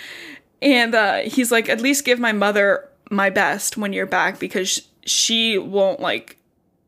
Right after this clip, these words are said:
oh, and he's li-, she is like, "Well, I'm not planning for a death in the arena. Like,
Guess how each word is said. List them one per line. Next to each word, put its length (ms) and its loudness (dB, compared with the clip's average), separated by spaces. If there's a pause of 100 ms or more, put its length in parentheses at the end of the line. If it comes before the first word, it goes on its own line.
(680)
oh, 320 2
and 200 -2
he's 300 -2
li-, 180 -2
she 340 2
is 160 -2
like, 260 0
"Well, 160 0
I'm 220 2
not 200 2
planning 340 -4
for 160 -4
a 60 -4
death 280 -6
in 120 -12
the 140 -10
arena. 340 -8
Like, 180 -4